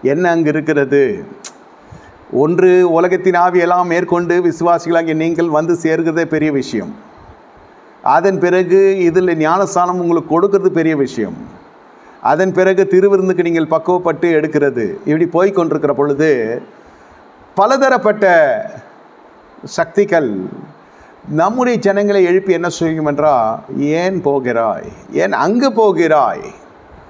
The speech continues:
எத்தனை இடம் இருக்கிறது? ஏன் அங்கு போகிறாய்?"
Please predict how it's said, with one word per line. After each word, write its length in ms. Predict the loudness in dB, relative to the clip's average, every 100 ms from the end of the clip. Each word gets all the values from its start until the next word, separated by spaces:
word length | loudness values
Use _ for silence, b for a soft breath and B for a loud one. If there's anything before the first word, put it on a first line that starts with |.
| -18 -8
எத்தனை 380 | -4 0 0
இடம் 180 | 0 0
இருக்கிறது? 680 | -2 -2 -4 -4 -4 -4 -8 -14 -20 -20 -20 -20 -20 -20 -20 -2
ஏன் 360 | 2 4 4 2
அங்கு 320 | -2 -2 0
போகிறாய்?" 720 | 2 2 2 2 2 0 -2